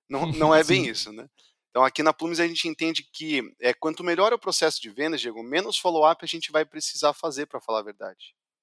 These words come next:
Speaker 1: tá? Quanto mais claro e quanto mais sentido o seu processo faz pro cliente,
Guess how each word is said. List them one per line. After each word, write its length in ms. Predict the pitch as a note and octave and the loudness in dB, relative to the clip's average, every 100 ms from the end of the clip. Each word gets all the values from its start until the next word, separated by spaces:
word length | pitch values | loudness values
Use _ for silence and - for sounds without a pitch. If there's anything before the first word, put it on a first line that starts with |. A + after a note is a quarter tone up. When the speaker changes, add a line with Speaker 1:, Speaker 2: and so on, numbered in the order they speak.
| _ | _
Speaker 1:
tá? 140 | A2+ A#2 _ _ _ _ _ _ _ _ | -20 -20 _ _ _ _ _ _ _ _
Quanto 180 | C#3+ D3 | -8 0
mais 240 | E3+ A3 - | 2 2 4
claro 340 | D#3+ F3+ F#3 | 8 10 8
e 40 | |
quanto 240 | - D#3 D3+ | 2 -6 -4
mais 160 | F#3 | -2
sentido 320 | - F3+ F3+ - | -2 -4 -6 -4
o 20 | |
seu 160 | - | -6
processo 380 | D3 D3 D3 C3+ | -4 -4 -2 -2
faz 160 | C#3 C3 | -2 -4
pro 140 | - | -8
cliente, 540 | - A2+ F3+ F3+ - | -16 -8 -8 -8 -14